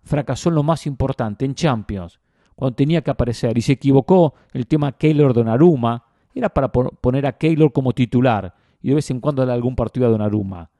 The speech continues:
Se equivocó Pochettino. Pero cambiando de técnico, cambiando de técnico, el conjunto no va a mejorar. El equipo va a empezar de cero y va a seguir, va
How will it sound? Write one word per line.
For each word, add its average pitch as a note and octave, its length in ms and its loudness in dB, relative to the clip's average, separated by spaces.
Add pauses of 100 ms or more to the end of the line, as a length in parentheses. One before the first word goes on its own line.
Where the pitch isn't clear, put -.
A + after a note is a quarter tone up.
(260)
Se - 120 -14
equivocó A#2 600 -2
Pochettino. F#2+ 680 -8 (440)
Pero A#2 160 -2
cambiando D#3 360 -2
de C3 60 0
técnico, B2+ 600 -4 (300)
cambiando B2 300 -6
de G#2+ 60 -10
técnico, A2 560 -10
el A2+ 120 -12
conjunto A2+ 720 -12 (200)
no A#2 100 -6
va A2+ 60 -2
a G#2+ 40 -8
mejorar. G2 480 -10 (280)
El B2 100 -10
equipo B2+ 300 -6
va C3+ 100 0
a - 20 -4
empezar B2+ 280 -6
de A2+ 120 -6
cero F#2+ 420 -14 (220)
y - 100 -8
va C#3 80 -2
a C3 40 -6
seguir, B2 340 -6
va B2+ 160 -6